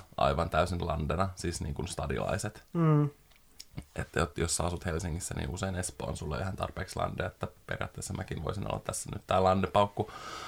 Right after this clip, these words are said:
Speaker 1: Mutta tota, joo, sit mä muutin Helsinkiin viideksi vuodeksi ja nyt mä oon takas täällä Espoossa. Niin, se on vähän se, että miten sen itse näkee sen asian.
Speaker 2: Mm.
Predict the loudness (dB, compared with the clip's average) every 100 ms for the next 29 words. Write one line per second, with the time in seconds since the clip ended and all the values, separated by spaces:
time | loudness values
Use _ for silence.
0 | -12 4 4 6 4 4 4 4 4 2
1 | 6 8 10 6 2 0 4 4 4 4
2 | 4 4 4 4 2 2 2 4 4 2
3 | -2 -20 -20 -10 -4 -2 -4 -6 -4 -2
4 | -2 -4 -6 -6 -6 -4 -4 -4 -6 -8
5 | -6 -4 -4 -4 -8 -10 -6 -6 -6 -10
6 | -20 -14 -2 2 2 2 2 6 6 6
7 | 4 4 4 4 2 0 2 2 2 0
8 | 0 -2 -4 -4 -4 -4 -6 -4 6 8
9 | 8 6